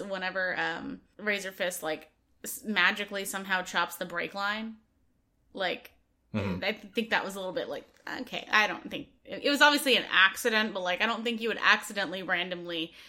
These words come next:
Speaker 1: pick that spot. It just seemed a little bit too convenient. But of course, then you have the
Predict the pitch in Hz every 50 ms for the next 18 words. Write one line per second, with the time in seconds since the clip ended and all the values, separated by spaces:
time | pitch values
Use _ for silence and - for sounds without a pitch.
0 | - - - - _ _ - - 262 233 - - - - 180 170 165 - - -
1 | - - - 190 160 - - 226 226 190 185 208 233 226 - 247 226 214 196 185
2 | 180 175 170 - - - - 190 190 190 185 175 170 170 165 160 147 147 - -
3 | - 269 - - - - - - - - _ _ - 269 254 254 - 262 233 233
4 | - 226 220 208 214 220 214 190 185 175 180 170 160 156 -